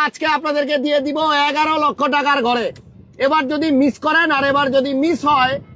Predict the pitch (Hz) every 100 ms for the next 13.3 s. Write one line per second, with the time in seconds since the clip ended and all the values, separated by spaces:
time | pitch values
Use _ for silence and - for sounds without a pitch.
0 | - - - 262 285 311 240 285 - 254
1 | 302 285 285 311 302 294 277 269 277 233
2 | 277 269 262 226 196 151 - _ _ -
3 | 208 262 254 277 311 311 311 302 247 302
4 | 294 262 196 - _ _ _ 175 208 330
5 | 320 320 294 294 302 - 277 285 302 302
6 | 330 359 - - - - 254 269 262 302
7 | 302 302 311 302 320 320 - 294 285 269
8 | 277 - 339 349 349 339 - 320 285 254
9 | 208 - - - - 170 285 294 277 311
10 | 285 302 320 339 - 269 277 277 269 -
11 | 262 269 226 247 302 320 _ _ _ -
12 | 233 302 294 285 302 285 - 285 285 277
13 | 302 285